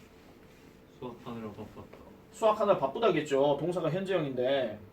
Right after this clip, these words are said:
Speaker 2: 동사 현재형이면 은다, 은다, 은다, 바쁘다. 아따가 안 나오잖아. 자, 뭐 하기 전에요? Before the first frost covers the fields. 계속해. 뭐 하기 전에?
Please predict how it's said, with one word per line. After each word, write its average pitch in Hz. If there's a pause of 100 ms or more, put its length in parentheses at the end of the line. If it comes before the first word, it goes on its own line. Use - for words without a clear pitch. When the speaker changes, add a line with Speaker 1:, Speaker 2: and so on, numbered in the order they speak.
(540)
Speaker 2:
동사 190
현재형이면 208
은다, 202
은다, 190
은다, 180
바쁘다. 170 (720)
아따가 -
안 113
나오잖아. 135 (800)
자, 180
뭐 143
하기 180
전에요? 196 (220)
Before 190
the 180
first 220
frost 175
covers 190
the 151
fields. - (540)
계속해. 175 (4000)
뭐 139
하기 156
전에? 165